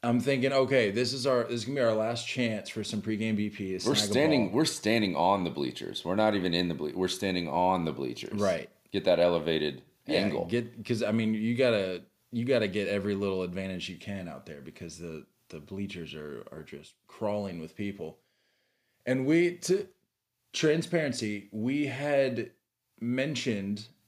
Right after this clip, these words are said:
Speaker 1: that, you know, if we snag a ball in the air on the fly,
Speaker 2: You keep that.
Speaker 1: we're keeping it.
Speaker 2: Yeah.
Speaker 1: Now, if, if you knock it down, if you deaden it,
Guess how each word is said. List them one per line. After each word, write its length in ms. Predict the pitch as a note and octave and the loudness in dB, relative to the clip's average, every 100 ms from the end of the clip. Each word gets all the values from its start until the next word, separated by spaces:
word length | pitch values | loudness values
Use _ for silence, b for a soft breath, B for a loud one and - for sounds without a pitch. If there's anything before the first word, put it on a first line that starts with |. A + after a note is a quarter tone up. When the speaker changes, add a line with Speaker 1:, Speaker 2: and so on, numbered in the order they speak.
| - | -12
Speaker 1:
that, 760 | G2+ A2 G#2 G2+ G2+ - - - _ _ _ _ _ _ _ _ _ _ _ _ _ _ _ _ _ _ _ _ _ - | -4 -2 -2 -2 -6 -8 -14 -14 _ _ _ _ _ _ _ _ _ _ _ _ _ _ _ _ _ _ _ _ _ -8
you 160 | B2+ A#2+ | -2 0
know, 360 | A2 A2 A#2+ - _ _ _ _ _ _ - | 0 -2 -4 -10 _ _ _ _ _ _ 0
if 180 | A#2+ | 0
we 160 | A2+ C3 | 2 0
snag 420 | - - C3 C#3 | 0 0 2 2
a 60 | C3 | 2
ball 640 | A2+ B2 G2+ E2 F#2+ - - | 2 4 4 2 -6 -10 0
in 160 | A#2 | 2
the 120 | C3+ C#3 | 2 0
air 480 | B2 G2 E2 F#2 G#2 | 0 0 -2 -8 -4
on 200 | A2 B2+ | -2 -2
the 40 | |
fly, 600 | B2 - B2+ G#2 C#2 C#2+ - _ _ _ _ | -4 0 0 0 -4 -8 -12 _ _ _ _
Speaker 2:
You 160 | G#2 B2 | -6 -4
keep 320 | - A#2 - | 0 0 2
that. 180 | - A#2 | 2 4
Speaker 1:
we're 100 | B2 | 2
keeping 420 | B2 B2+ A#2 F2 | 2 2 2 0
it. 160 | A#1 - - | -10 -16 -4
Speaker 2:
Yeah. 280 | F2 B1+ - - _ _ _ _ _ _ | 2 2 0 -14 _ _ _ _ _ _
Speaker 1:
Now, 280 | B2 A2+ A2 | 0 4 4
if, 160 | G#2 - | 2 -2
if 200 | A2+ G#2 | -6 -2
you 60 | B2 | 0
knock 260 | C3+ C3+ C3 | 0 0 -2
it 100 | A2+ | 0
down, 300 | A#2+ B2+ C#3 | 2 2 0
if 100 | A2+ | -4
you 100 | G#2 | -6
deaden 380 | F#2 A#2 B2+ C#3+ | 0 2 2 0
it, 240 | D#3+ - | -2 -6